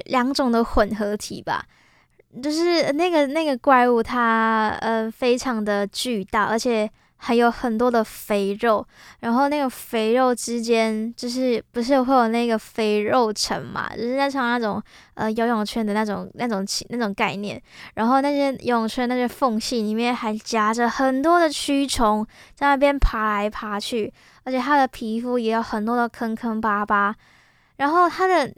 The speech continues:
然后它的，就是它的，呃，身上它其实是没有很完整的，就是它有像僵尸一样吊着很多的肉，而且还散发出那个恶心的气味，就是，所以就是说，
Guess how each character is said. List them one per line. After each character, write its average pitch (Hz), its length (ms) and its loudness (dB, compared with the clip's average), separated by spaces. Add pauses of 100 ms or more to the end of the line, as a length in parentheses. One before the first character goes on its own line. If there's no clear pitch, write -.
然 269 160 -2
后 330 120 2
它 294 280 4
的， 254 260 2
就 262 180 -10
是 294 120 -6
它 359 280 6
的， 254 180 2
呃， 220 440 -2
身 247 400 0
上 233 320 0 (480)
它 320 120 -2
其 262 160 -4
实 214 160 -2
是 262 180 -4
没 226 200 -2
有 196 400 -2 (260)
很 214 320 -2
完 208 260 0
整 170 180 -4
的， 107 120 -8
就 247 100 -2
是 277 80 0
它 262 240 0
有 226 140 -2
像 220 280 -2
僵 202 240 -4
尸 214 180 -6
一 196 100 0
样 220 200 0
吊 220 240 0
着 196 220 -4
很 202 220 -6
多 220 180 -2
的 208 240 -4 (440)
肉， 233 340 2
而 - 120 0
且 247 140 0
还 208 640 -4 (140)
散 233 380 -2
发 226 340 4
出 226 240 -2
那 226 100 -2
个 226 220 -2
恶 202 160 -2
心 220 220 -6
的 214 100 -4
气 196 260 -6
味， 202 160 0
就 208 80 -2
是， 226 120 -6 (160)
所 370 200 -2
以 320 40 2
就 311 100 0
是 311 100 0
说， 262 300 2